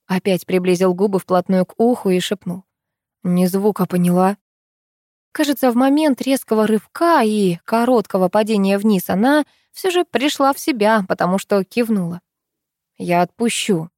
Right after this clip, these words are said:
Эйден продолжил говорить на пределе слышимости. «Но идти будешь за мной след в след, ясно?»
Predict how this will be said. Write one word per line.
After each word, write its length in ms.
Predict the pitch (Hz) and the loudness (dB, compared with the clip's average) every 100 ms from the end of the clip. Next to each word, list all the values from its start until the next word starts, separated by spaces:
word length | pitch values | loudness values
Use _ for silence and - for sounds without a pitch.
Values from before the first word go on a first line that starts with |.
| _ _ _ _ | _ _ _ _
Эйден 360 | 180 185 175 170 | -6 -2 -2 -2
продолжил 460 | 185 185 180 180 180 | 0 0 0 0 0
говорить 500 | 180 180 233 247 - _ _ - | 2 2 0 -4 -10 _ _ -2
на 160 | 196 | 0
пределе 520 | 208 220 190 214 208 - | 0 -2 0 2 0 -4
слышимости. 800 | - 220 185 - 175 170 - - - _ _ _ 190 | -2 0 0 -2 -6 -8 -14 -18 -20 _ _ _ -4
«Но 280 | 180 190 | 0 2
идти 320 | 196 - 262 262 | 0 0 -2 0
будешь 460 | 185 160 160 - _ | -2 -6 -10 -16 _
за 200 | 180 185 | -2 0
мной 220 | 185 220 | 2 2
след 380 | 226 - 175 180 | 0 -2 -2 -2
в 60 | - | -6
след, 300 | 165 160 - | -8 -8 -4
ясно?» 420 | 180 220 - | -2 -2 -4